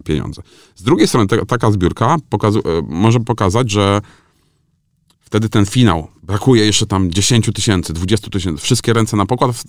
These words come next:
wtedy w takim finale dzieją się cuda. E, i, e,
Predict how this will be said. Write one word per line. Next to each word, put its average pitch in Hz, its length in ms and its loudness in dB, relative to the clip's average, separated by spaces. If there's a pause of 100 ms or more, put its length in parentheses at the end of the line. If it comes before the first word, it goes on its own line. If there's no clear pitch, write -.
(100)
wtedy 117 240 0
w 117 60 -8
takim 117 300 0 (240)
finale 123 680 2
dzieją 123 260 2
się 107 120 -4
cuda. 85 260 -4 (300)
E, 87 340 -2
i, 98 420 -2 (440)
e, 76 40 -2